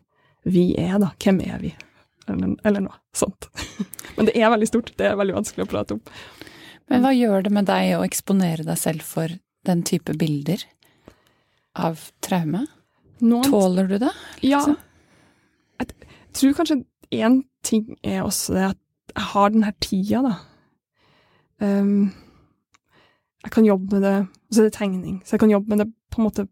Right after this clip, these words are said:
Speaker 1: selv om det er veldig figurativt, så kan jeg jobbe med det ganske abstrakt. Jeg jobber ganske stort, så jeg kan jobbe ned på et nivå. Eh, så jeg trenger liksom ikke være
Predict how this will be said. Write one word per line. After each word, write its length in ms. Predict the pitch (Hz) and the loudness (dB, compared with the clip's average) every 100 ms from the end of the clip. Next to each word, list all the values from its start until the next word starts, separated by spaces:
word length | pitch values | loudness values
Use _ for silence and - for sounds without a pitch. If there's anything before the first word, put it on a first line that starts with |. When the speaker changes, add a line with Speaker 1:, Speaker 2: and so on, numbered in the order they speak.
| _ | _
Speaker 1:
selv 160 | - 196 | -2 2
om 80 | 196 | 2
det 60 | |
er 80 | 196 | 0
veldig 180 | - 175 | -4 -4
figurativt, 480 | 165 160 165 208 - | -6 -6 -4 -4 -2
så 80 | 220 | -4
kan 220 | - 185 | -2 -2
jeg 100 | 190 | 0
jobbe 200 | 190 185 | -2 -2
med 100 | 185 | -2
det 80 | 190 | -2
ganske 220 | 196 - | -2 -4
abstrakt. 400 | 208 - 202 - | -10 -6 -6 -2
Jeg 100 | 208 | 0
jobber 160 | 202 190 | 0 0
ganske 220 | 196 175 | -2 -4
stort, 440 | - 202 233 - - _ _ _ _ | -6 -4 -4 -8 -20 _ _ _ _
så 140 | - | -4
jeg 80 | 196 | 2
kan 100 | 196 | 2
jobbe 320 | 190 196 226 _ _ _ _ _ | 2 -2 -8 _ _ _ _ _
ned 160 | 196 185 | 2 2
på 80 | 196 | -4
et 100 | 202 | -2
nivå. 300 | 208 190 208 220 _ _ _ _ _ _ _ _ | -2 0 -2 -2 _ _ _ _ _ _ _ _
Eh, 100 | 202 | -2
så 100 | 208 | 0
jeg 100 | 202 | 4
trenger 180 | 220 220 | 6 4
liksom 200 | 220 220 | 4 4
ikke 200 | 226 202 | 4 2
være 320 | 190 185 196 | 2 0 -2